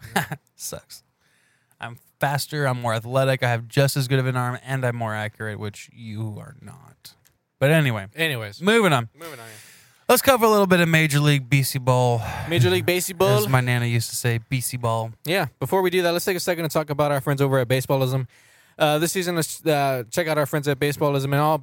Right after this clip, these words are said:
Speaker 2: an all baseball-related apparel and clothing company for baseball people. If you love baseball or even like it like we do, uh, you should be wearing
Speaker 1: No,
Speaker 2: baseball.
Speaker 1: we love it.
Speaker 2: We love it. We love it.
Speaker 1: We don't just
Speaker 2: But if
Speaker 1: like
Speaker 2: you
Speaker 1: it.
Speaker 2: just like it,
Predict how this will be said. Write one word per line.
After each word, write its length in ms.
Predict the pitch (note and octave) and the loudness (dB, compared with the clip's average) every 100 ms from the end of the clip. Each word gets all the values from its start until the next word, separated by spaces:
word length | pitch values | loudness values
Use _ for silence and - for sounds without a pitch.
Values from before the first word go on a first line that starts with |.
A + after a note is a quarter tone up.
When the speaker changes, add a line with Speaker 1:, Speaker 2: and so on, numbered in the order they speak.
| C3+ | -2
Speaker 2:
an 120 | C#3 | 0
all 160 | D3 D3+ | 2 2
baseball-related 720 | D3 D3+ D3+ C#3 C#3 C3+ A#2+ | 0 0 0 0 0 -2 -4
apparel 300 | - D3+ C#3+ | -2 0 0
and 100 | C3+ | 0
clothing 260 | D3+ C#3 | 0 0
company 360 | E3 D#3 D3+ D3 | -4 -4 -4 -2
for 120 | B2+ | -2
baseball 400 | A2 A#2+ - G#2+ | 0 -2 -2 -10
people. 460 | - C#3+ - C#3+ C#3+ - | -4 -4 -2 -4 -4 -12
If 140 | - E3 | -6 -2
you 80 | |
love 240 | E3+ F#3 D#3 | 0 0 0
baseball 360 | D#3+ C3+ D#3 - | -2 0 -4 -4
or 180 | D#3 D#3+ | -8 -6
even 360 | D#3+ D3+ C3+ | -4 -4 -2
like 220 | C3 C3 | -2 -2
it 140 | C3 - | -4 -4
like 180 | A#2+ A#2+ | -6 -4
we 160 | B2 | -4
do, 240 | A#2+ A#2+ A#2 _ _ _ - | 0 -2 -2 _ _ _ -6
uh, 200 | B2 B2+ | -2 -2
you 80 | A#2+ | -2
should 140 | C3 | -4
be 80 | B2 | -2
wearing 220 | B2+ B2+ | 0 0
Speaker 1:
No, 40 | |
Speaker 2:
baseball. 220 | A#2+ A2+ A2+ | 0 0 0
Speaker 1:
we 120 | D#3+ | -2
love 300 | A#2+ A2+ G#2+ | -4 -10 -12
it. 140 | F2+ C3 | -12 -4
Speaker 2:
We 180 | E3+ G3 | -2 2
love 180 | C#3+ | 2
it. 160 | A2+ - - | 0 -6 -2
We 160 | G#3+ | 0
love 240 | G3+ F3+ C3 | 2 2 2
it. 160 | A2+ | -2
Speaker 1:
We 80 | C#3 | -4
don't 160 | D3+ A#2+ | -6 -8
just 160 | G#2+ | -4
Speaker 2:
But 120 | - | -2
if 60 | E3+ | -2
Speaker 1:
like 60 | F#3+ | -4
Speaker 2:
you 100 | A3+ | -6
Speaker 1:
it. 60 | |
Speaker 2:
just 200 | G#3+ G3+ D3 | -4 -2 -2
like 240 | A#2+ A2 | -2 -4
it, 160 | G#2 | -12